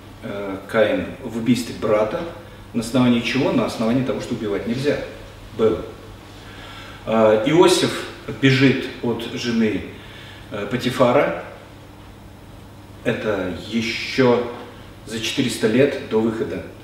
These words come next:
из Египта, э, зная, что прелюбодеяние — это грех.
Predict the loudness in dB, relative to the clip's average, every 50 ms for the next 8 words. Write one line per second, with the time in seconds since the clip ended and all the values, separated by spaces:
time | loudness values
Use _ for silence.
0 | -8 -4 -4 -2 -2 -4 -6 -8 -8 -6 -6 -4 -2 0 0 0 0 -2 -4 -4
1 | -4 -6 -10 -12 -14 -14 -16 -18 -18 -18 -18 -20 -20 -14 -10 -6 -2 0 0 0
2 | -2 0 2 4 6 6 6 6 6 4 2 0 -6 -8 -4 2 4 6 8 8
3 | 6 4 2 -2 -6 -10 -14 -16 -18 -20 -20 -20 -20 -20 -14 -10 -4 -2 0 2
4 | 2 2 2 2 2 2 2 2 0 0 -2 -4 -6 -6 -8 -8